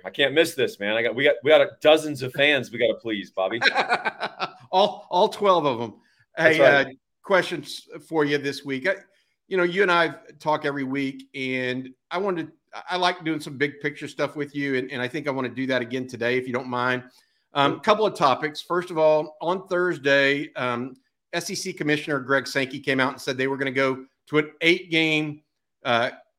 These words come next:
Speaker 2: schedule in the S E C for year one, when
Speaker 1: Mm-hmm.
Speaker 2: Texas and O U join in twenty twenty-four, and then put all other aspects of the scheduling on hold and wait and see what they're gonna do in twenty twenty-five, because they initially were thinking twenty twenty-five.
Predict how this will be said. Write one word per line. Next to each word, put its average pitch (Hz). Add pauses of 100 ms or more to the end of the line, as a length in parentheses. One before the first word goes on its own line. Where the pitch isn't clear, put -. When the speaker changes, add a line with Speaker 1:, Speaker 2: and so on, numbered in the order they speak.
(260)
Speaker 2:
schedule 135
in 131
the 127
S 131
E 131
C 131 (180)
for 151
year 151
one, 123
when 120
Speaker 1:
Mm-hmm. 113
Speaker 2:
Texas 123
and 117
O 120
U 120
join 113
in 110
twenty 131
twenty-four, 135 (260)
and 135
then 147
put 190 (160)
all 165
other 147 (180)
aspects 135
of 139
the 127
scheduling 127
on 139
hold 151 (340)
and 131
wait 147
and 127
see 147
what 135
they're 131
gonna 117
do 117
in 107
twenty 120
twenty-five, 107
because 123
they 147
initially 156 (220)
were 143
thinking 135
twenty 127
twenty-five. 107